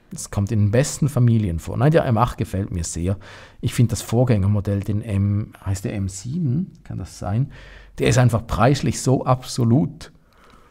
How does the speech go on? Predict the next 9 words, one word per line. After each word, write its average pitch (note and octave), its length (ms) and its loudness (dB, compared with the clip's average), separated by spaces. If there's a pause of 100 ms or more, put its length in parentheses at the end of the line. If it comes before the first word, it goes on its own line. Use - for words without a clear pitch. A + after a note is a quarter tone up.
(680)
unschlagbar. B2+ 840 4
Der G2+ 140 2
ist, - 160 -2
äh, G#2+ 220 0
der A2+ 120 0
ist G2+ 80 0
immer B2 120 6
mein G2+ 200 4
Budget-Tipp. - 840 -6